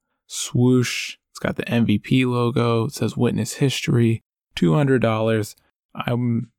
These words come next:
this isn't one of my grails. I have a odd definition. Not even odd. I think the definition that most people should have of grails.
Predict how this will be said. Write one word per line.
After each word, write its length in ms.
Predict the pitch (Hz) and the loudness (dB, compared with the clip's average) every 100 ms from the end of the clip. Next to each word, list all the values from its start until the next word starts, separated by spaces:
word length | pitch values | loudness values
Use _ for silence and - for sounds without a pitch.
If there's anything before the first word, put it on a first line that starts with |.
| - | -2
this 220 | 135 - | 0 2
isn't 200 | 160 143 | 0 2
one 160 | 131 131 | 0 2
of 80 | 123 | 2
my 240 | 110 104 - | 0 -2 -4
grails. 600 | 113 107 110 135 165 - | -2 2 2 2 2 0
I 80 | |
have 140 | 113 113 | 0 0
a 180 | 107 - _ _ _ - | -2 -6 _ _ _ -4
odd 340 | 110 113 117 | 0 0 0
definition. 840 | 120 120 117 113 113 131 123 123 - _ _ _ | 0 0 2 0 0 0 0 0 -4 _ _ _
Not 140 | 190 175 | 0 2
even 180 | 135 | 2
odd. 220 | 113 110 107 | 0 0 0
I 80 | |
think 220 | 110 127 - - - | 0 -2 -2 -8 -4
the 80 | 113 | 0
definition 540 | 120 - 117 107 110 | 0 2 0 2 0
that 160 | 107 117 | 2 0
most 260 | 113 113 | 0 0
people 220 | 127 120 | -2 -2
should 320 | 113 - 120 113 | -6 -2 -2 -2
have 280 | 113 117 | -2 0
of 180 | 117 110 | 0 -2
grails. 580 | - 104 104 135 196 - | -4 -2 0 2 0 -2